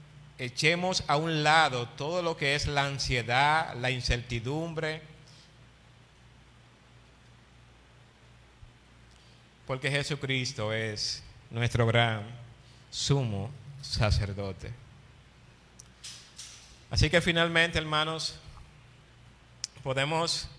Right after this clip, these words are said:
meditar en esta grandeza, en la grandeza de nuestro Señor Jesucristo.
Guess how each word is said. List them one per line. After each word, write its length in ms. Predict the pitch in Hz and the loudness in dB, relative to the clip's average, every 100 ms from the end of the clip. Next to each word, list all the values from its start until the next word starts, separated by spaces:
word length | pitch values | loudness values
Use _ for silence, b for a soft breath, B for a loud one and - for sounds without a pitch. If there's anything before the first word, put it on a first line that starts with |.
| 147 | -8
meditar 580 | 131 139 123 147 165 156 | -4 -4 -4 2 4 2
en 140 | 135 | 0
esta 720 | 135 135 139 139 135 120 113 135 123 | -4 0 4 4 2 0 -6 -14 -4
grandeza, 840 | 127 120 143 180 170 127 117 113 127 | -2 -2 0 0 0 0 0 0 -2
en 80 | |
la 80 | 123 | 0
grandeza 460 | 123 123 139 185 170 | 0 0 0 0 0
de 40 | |
nuestro 220 | 139 127 | -2 -4
Señor 320 | 123 123 123 120 | -2 -2 0 -2
Jesucristo. 680 | 123 117 107 107 104 - | -2 -4 -4 -6 -6 -10